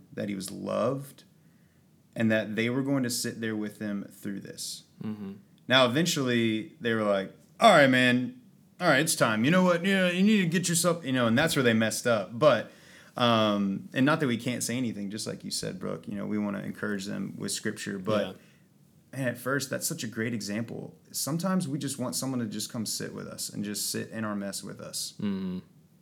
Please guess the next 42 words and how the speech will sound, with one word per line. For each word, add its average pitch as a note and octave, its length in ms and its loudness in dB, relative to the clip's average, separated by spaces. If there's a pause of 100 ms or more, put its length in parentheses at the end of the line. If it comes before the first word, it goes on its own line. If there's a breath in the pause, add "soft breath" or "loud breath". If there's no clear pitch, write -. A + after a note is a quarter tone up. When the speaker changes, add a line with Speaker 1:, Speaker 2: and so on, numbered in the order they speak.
(140)
Speaker 1:
And G#2+ 100 -8
that's C3 180 -6
it. A2+ 380 -6
Speaker 2:
Yeah. F2 180 -10 (460)
Speaker 1:
Or A2+ 140 -2
to A2+ 80 0
just A2 300 -2
listen. - 560 -4 (500)
You A2 120 -4
know, A2+ 120 0
if G#2 140 -6
you're, G#2+ 180 -2
if - 180 -12
you're G#2 360 -4 (340 loud breath)
stressing B2 400 0
out B2 120 0
about, G#2+ 240 0
"I B2+ 100 -6
don't C#3+ 120 -2
know C#3 100 2
if C3+ 100 -4
I'm C3 80 -2
gonna A#2+ 100 -2
say C3 160 -2
the B2+ 80 -2
right A2+ 160 -2
words, D3 320 0
I B2 60 -6
don't A#2+ 200 -2
know A#2 120 0
if," - 80 -10
okay, E3+ 200 0
well, B2+ 160 -2
good G3+ 180 2
news B2+ 260 6
is, B2 340 -6 (960 soft breath)
first, - 560 -2
you C3+ 80 -4
just C3+ 200 -4
need C#3+ 140 0
to A2+ 80 -2
listen G2 500 -6